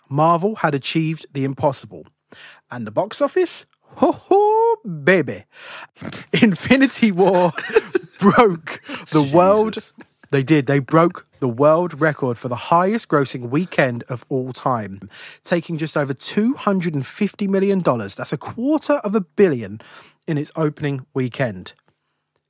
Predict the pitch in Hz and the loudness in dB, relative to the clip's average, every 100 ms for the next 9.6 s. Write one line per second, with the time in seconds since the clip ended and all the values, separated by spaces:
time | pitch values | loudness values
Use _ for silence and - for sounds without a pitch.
0 | _ _ - 220 220 135 107 117 180 - | _ _ 0 0 0 -4 -8 -8 -10 -10
1 | _ _ _ - 139 135 - - 175 190 | _ _ _ -4 -4 -4 -10 -6 -2 -2
2 | 196 - 156 131 123 123 131 117 - 190 | -2 -2 -2 -2 -4 -6 -12 -8 -4 -4
3 | - 175 - 147 131 123 127 135 143 143 | -4 -8 -2 -2 0 -4 -2 0 0 0
4 | 135 120 110 - _ _ 151 123 139 - | 0 0 -4 -10 _ _ -6 -6 -8 -4
5 | 143 123 127 123 123 117 123 104 101 - | -4 -4 -6 -4 -4 -4 -8 -10 -14 -20
6 | - _ - 220 285 339 349 359 359 370 | -20 _ -8 -2 0 0 0 0 -2 -4
7 | 359 349 - 277 196 214 285 370 233 370 | -6 -6 -6 -4 -2 0 2 4 4 4
8 | 370 370 143 120 214 131 117 - - - | 4 2 -2 0 0 0 -8 -16 -20 -20
9 | - - 143 254 180 - | -16 -2 2 2 0 -6